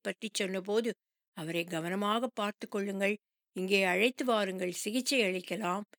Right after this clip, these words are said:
என்றார். ஆனால் ஸ்டெல்லா ப்ரூஸ் ஒரு நாள்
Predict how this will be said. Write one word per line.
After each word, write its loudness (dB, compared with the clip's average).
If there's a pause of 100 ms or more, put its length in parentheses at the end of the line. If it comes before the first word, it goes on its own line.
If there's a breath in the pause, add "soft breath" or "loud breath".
(200)
என்றார். 0 (180)
ஆனால் -2 (440)
ஸ்டெல்லா 4
ப்ரூஸ் -2
ஒரு -4
நாள் -2